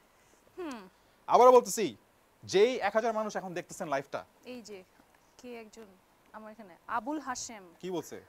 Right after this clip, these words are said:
Speaker 1: "আমার comment পড়ছেন না কেন? টিপি link router please।"
Speaker 2: কেন পড়েন নাই আপনি হাশেম ভাইয়ের comment? কি
Speaker 1: আমি
Speaker 2: দোষ করছে
Speaker 1: জানি না।
Speaker 2: হাশেম ভাই? ওকে, আপনার profile picture দেখে judge করতেছেন?
Speaker 1: না, না, judge করব কেন?
Speaker 2: তাইলে?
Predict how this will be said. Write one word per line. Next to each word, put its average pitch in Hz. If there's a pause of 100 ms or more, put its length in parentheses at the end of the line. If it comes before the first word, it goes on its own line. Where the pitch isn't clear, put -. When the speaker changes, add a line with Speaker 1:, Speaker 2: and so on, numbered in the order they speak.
Speaker 1:
"আমার 320
comment 359
পড়ছেন 370
না 415
কেন? 208
টিপি 302
link 349
router 277
please।" - (280)
Speaker 2:
কেন 175
পড়েন 160
নাই 131
আপনি 110
হাশেম 135
ভাইয়ের 143
comment? 143
কি -
Speaker 1:
আমি 156
Speaker 2:
দোষ -
করছে 147
Speaker 1:
জানি 113
না। 107
Speaker 2:
হাশেম 127
ভাই? - (880)
ওকে, 123
আপনার 160
profile 165
picture 185
দেখে 190
judge 175
করতেছেন? 170 (100)
Speaker 1:
না, 453
না, 262
judge 285
করব 381
কেন? 185
Speaker 2:
তাইলে? 180